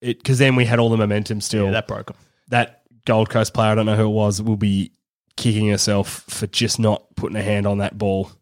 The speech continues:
Speaker 2: Yep.
Speaker 1: I think she thought maybe it was dead, or maybe it just was, it, maybe she literally couldn't get to it. Maybe the kick was
Speaker 2: Oh, that
Speaker 1: just
Speaker 2: was the one on the siren.
Speaker 1: Yeah, yeah, yeah.
Speaker 2: Yeah, fuck.
Speaker 1: Huge kick.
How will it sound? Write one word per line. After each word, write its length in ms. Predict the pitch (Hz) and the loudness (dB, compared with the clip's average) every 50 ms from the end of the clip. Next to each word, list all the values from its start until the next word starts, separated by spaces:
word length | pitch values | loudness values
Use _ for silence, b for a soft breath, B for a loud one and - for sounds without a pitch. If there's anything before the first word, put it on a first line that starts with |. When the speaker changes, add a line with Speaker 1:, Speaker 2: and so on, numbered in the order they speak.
| _ | _
Speaker 2:
Yep. 200 | - 110 98 - _ _ _ _ _ _ _ _ _ _ _ _ | -12 -10 -10 -10 _ _ _ _ _ _ _ _ _ _ _ _
Speaker 1:
I 100 | - 123 | -2 0
think 120 | 143 180 190 | 0 2 2
she 140 | - 226 190 | 2 2 4
thought 160 | 202 196 165 | 4 4 6
maybe 220 | 147 135 131 131 | 6 4 4 4
it 40 | 120 | 2
was 140 | 123 120 104 | 2 0 0
dead, 200 | - 120 139 180 | 0 0 2 4
or 60 | 170 151 | 4 6
maybe 240 | 165 180 214 240 233 | 6 6 6 6 4
it 20 | |
just 160 | 185 156 - - | 2 0 0 0
was, 180 | 127 120 - - | -2 -2 -2 -4
it, 240 | 139 139 135 - _ _ | -4 -4 -4 -6 _ _
maybe 220 | 127 135 143 147 | 0 2 2 4
she 140 | 139 - 127 | 2 0 0
literally 400 | 120 120 123 123 123 - 123 113 | 2 2 2 2 2 0 -2 -2
couldn't 220 | 107 117 107 101 98 | -2 -2 -4 -4 -4
get 160 | 101 101 - | -6 -6 -6
to 100 | - 104 | -8 -10
it. 100 | - - | -10 -8
Maybe 240 | 104 107 107 104 98 | -6 -6 -4 -4 -6
the 80 | 101 | -8
kick 220 | - - 101 95 - | -10 -10 -12 -10 -8
was 180 | 98 92 - 160 | -8 -6 0 2
Speaker 2:
Oh, 40 | |
that 60 | 151 156 | 2 2
Speaker 1:
just 80 | 151 160 | 2 0
Speaker 2:
was 80 | 151 | 0
the 60 | 156 | 0
one 100 | 147 147 | 0 0
on 80 | 147 135 | 0 0
the 80 | 117 110 | -2 -4
siren. 320 | - 117 107 123 143 117 - | -4 -6 -6 -6 -8 -2 2
Speaker 1:
Yeah, 200 | 131 127 117 107 | 2 2 4 2
yeah, 100 | 104 104 | 2 0
yeah. 200 | 104 104 101 92 - _ | 0 -2 -2 -4 -8 _
Speaker 2:
Yeah, 380 | 143 156 170 185 190 170 113 | -6 -4 0 2 2 2 2
fuck. 400 | 95 - - 143 151 - - - - _ _ _ _ _ _ _ | 0 -2 -2 -2 -2 -2 -6 -10 -20 _ _ _ _ _ _ _
Speaker 1:
Huge 380 | - - 135 135 127 113 - | -4 2 4 4 4 4 2
kick. 320 | - 117 98 95 - - | -2 -4 -6 -6 -8 -14